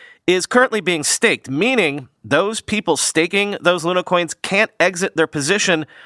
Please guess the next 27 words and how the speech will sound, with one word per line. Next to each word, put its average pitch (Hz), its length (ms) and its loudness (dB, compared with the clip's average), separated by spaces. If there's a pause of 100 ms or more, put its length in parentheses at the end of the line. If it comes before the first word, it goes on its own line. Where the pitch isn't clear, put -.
(340)
probably 160 500 0
for 147 240 0
weeks, 143 680 -2 (280)
quoting 147 320 0
The 123 80 -2
Block. 120 580 0 (520)
When 202 200 2
coins 254 320 2
are 226 100 4
staked, 214 360 0
they 175 180 4
are 170 100 4
locked 175 300 2
up 180 140 0
indefinitely, 156 680 0
and 143 240 0
the 135 80 -2
holder 170 240 0
receives 160 320 -2
tokens 151 400 -2
as 131 180 0
rewards. 123 680 0 (340)
When 104 140 -2
the 104 100 0
holder 127 240 2
chooses 127 380 -2
to 131 100 0